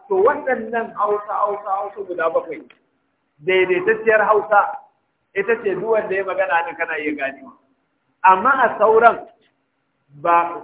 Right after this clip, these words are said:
ba lallai ne in wani ya faɗi magana kai ka gane abin da yake nufi ba. An fahimta? Ba ku gane ba. Kun gane?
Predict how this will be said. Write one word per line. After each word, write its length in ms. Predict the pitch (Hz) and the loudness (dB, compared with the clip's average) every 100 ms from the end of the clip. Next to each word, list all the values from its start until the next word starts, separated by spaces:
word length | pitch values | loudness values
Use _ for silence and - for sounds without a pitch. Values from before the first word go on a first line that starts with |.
| - - _ | -16 -20 _
ba 300 | 156 170 175 | -4 2 2
lallai 440 | 175 214 226 240 226 | 2 -2 2 2 2
ne 80 | 196 | -2
in 140 | 196 202 | -8 -8
wani 180 | 202 | -4
ya 140 | 208 214 | 0 0
faɗi 200 | 202 202 | -2 -8
magana 320 | 180 180 170 | -4 -2 -4
kai 140 | 180 180 | -6 -10
ka 60 | |
gane 220 | 160 160 156 | -6 -6 -6
abin 160 | 143 143 | -12 -14
da 60 | |
yake 180 | 135 135 | -14 -14
nufi 240 | 120 _ _ | -18 _ _
ba. 60 | _ _ _ _ _ _ _ _ _ _ _ _ _ _ | _ _ _ _ _ _ _ _ _ _ _ _ _ _
An 180 | - 180 | -4 -2
fahimta? 320 | 165 165 170 - - - _ _ _ _ _ _ _ _ _ _ _ _ _ _ _ _ _ _ _ _ _ _ _ | -4 -4 -8 -10 -14 -20 _ _ _ _ _ _ _ _ _ _ _ _ _ _ _ _ _ _ _ _ _ _ _
Ba 60 | 139 | -10
ku 140 | 143 | -6
gane 300 | 151 151 - - | -2 -2 -4 -12
ba. 40 | - _ _ _ _ _ _ 320 - _ _ 147 | -16 _ _ _ _ _ _ -20 -20 _ _ _
Kun 120 | 160 | -4
gane? 440 | 165 175 165 - | 0 0 0 -8